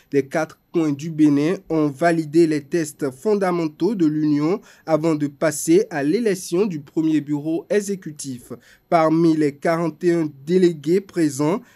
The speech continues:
trente-sept ont voté oui, un non et trois nuls. C'est le résultat du vote qui a propulsé le journaliste sportif Issa Amadou à la tête de l'U P S B pour un mandat de cinq ans.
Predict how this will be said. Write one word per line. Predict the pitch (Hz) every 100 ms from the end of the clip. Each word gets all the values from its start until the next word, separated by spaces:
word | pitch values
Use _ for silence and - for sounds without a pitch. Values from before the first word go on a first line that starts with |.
| _
trente-sept | - 214 214 - 208 160 165 143 -
ont | 165
voté | 156 160 151 160
oui, | 143 143 185 240 _ _ _ _ _ 202
un | 185
non | 160 143 147 185 269 _
et | 156 143 139
trois | - 180 156
nuls. | 147 160 147 127 120
C'est | - 151
le | 151
résultat | 151 151 160 151 170 151
du | 151
vote | 131 156 254 202 151
qui | - 170
a | 151
propulsé | - 247 233 190 185 160 190 277 _ _
le | 151
journaliste | 156 220 254 233 240 220 - 190
sportif | 165 - 185 165 180 151 160 -
Issa | 170 - 175 -
Amadou | 160 160 160 151 156 196 -
à | 170
la | 151
tête | 147 185 156 160
de | 139 135
l'U | 143 139 160 269
P | - 226 208
S | 185 185 -
B | 156 147 156 247 - - _ _
pour | 196 190 175 165 160 165
un | 165
mandat | 160 151 156 156
de | 143 135
cinq | - 214 190 190
ans. | 147